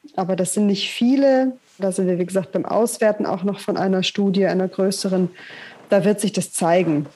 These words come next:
Aber wenn sich da der Verdacht bestätigt, dass es ähnlich ist wie im Tierexperiment, dann wird es sich auch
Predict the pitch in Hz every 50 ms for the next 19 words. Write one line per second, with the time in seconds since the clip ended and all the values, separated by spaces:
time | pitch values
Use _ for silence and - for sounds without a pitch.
0 | - - - 180 180 175 185 180 175 175 170 165 - - - 185 185 180 180 175
1 | 196 - - 208 185 180 185 180 190 190 175 175 175 175 - 190 180 196 202 226
2 | - - - 214 - - 220 208 202 - 202 196 202 190 170 190 - - - 175
3 | 202 208 196 180 - 196 190 - 185 180 180 - 247 262 262 - - 240 220 208
4 | 202 190 185 185 - - 175 165 165 175 175 185 175 - 190 - - 160 165 170
5 | -